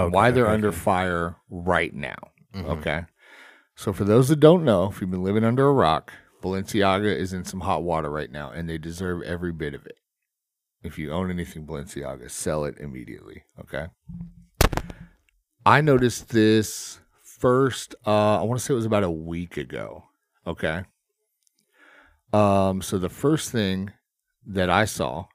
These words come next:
Speaker 2: was, and, and I have a million screenshots here, so I'm gonna have to kinda go through and, um, okay.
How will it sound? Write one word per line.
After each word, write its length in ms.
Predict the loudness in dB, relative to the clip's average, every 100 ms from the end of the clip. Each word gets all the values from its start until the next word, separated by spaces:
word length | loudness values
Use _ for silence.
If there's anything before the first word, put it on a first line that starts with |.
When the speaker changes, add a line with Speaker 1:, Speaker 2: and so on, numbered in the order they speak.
| _ _ _ _ _ _ _ _ _ _
Speaker 2:
was, 720 | -8 2 4 4 0 -6 -14 -20 _ _ -20 -20 -4
and, 160 | -2 0
and 160 | 0
I 80 | 2
have 220 | 2 2
a 160 | 0 -2
million 560 | -4 -4 0 2 0 -2
screenshots 760 | -6 -6 -6 -6 -6 -6 -8
here, 340 | -6 -4 -4 -8
so 160 | -6
I'm 80 | -4
gonna 120 | -4 -4
have 240 | -4 -4
to 440 | -4 -2 -2 -4 -6
kinda 200 | -6 -4
go 200 | -2 -2
through 580 | -2 -4 -2 0 -2 -4
and, 300 | -6 -8 -8
um, 420 | -6 -6 -8 -12 -18 _ -20 -20 -20 -20 _ _ _
okay. 280 | 2 2 -2